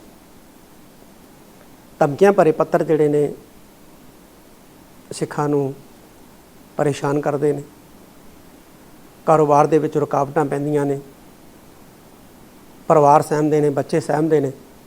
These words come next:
ਤੇ ਇਸ ਕਿਸਮ ਦੇ ਸ਼ਰਾਰਤੀ ਅਨਸਰਾਂ ਨੂੰ ਨੱਥ ਪਾਈ ਜਾਣੀ ਜਿਹੜੀ ਹੈ ਬੜੀ ਜ਼ਰੂਰੀ ਹੈ।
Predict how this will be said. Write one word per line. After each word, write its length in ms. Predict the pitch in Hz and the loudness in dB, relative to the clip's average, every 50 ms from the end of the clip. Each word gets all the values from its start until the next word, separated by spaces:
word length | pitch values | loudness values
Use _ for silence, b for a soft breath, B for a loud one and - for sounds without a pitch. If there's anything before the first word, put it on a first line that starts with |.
| - - - - - - - - - - - - - - - - - - - - - - - | -20 -20 -20 -20 -20 -20 -20 -20 -20 -20 -20 -20 -20 -20 -20 -20 -20 -20 -20 -20 -8 -4 -2
ਤੇ 60 | 180 | 0
ਇਸ 180 | 208 226 185 - | 4 4 2 2
ਕਿਸਮ 300 | - 220 - - 190 185 | 2 -2 0 2 2 2
ਦੇ 80 | 175 175 | 0 0
ਸ਼ਰਾਰਤੀ 480 | 160 - 156 147 143 139 - 165 151 | -2 -2 0 0 0 -2 -2 -2 -2
ਅਨਸਰਾਂ 320 | 147 143 135 - 147 147 143 | -2 -2 -4 -6 -6 -6 -4
ਨੂੰ 140 | 143 147 143 | -4 -2 -2
ਨੱਥ 220 | 139 135 - - | -2 -4 -4 -6
ਪਾਈ 220 | - - 143 139 | -6 -4 -4 -4
ਜਾਣੀ 240 | 139 139 139 135 143 135 | -2 -4 -4 -4 -4 -4
ਜਿਹੜੀ 240 | 139 139 139 135 | -4 -4 -2 -2
ਹੈ 60 | 135 135 | -4 -4
ਬੜੀ 200 | 135 143 139 135 | -4 -6 -6 -6
ਜ਼ਰੂਰੀ 440 | - 143 135 135 135 135 - 139 | -6 -6 -6 -6 -6 -6 -8 -8
ਹੈ। 60 | 139 | -10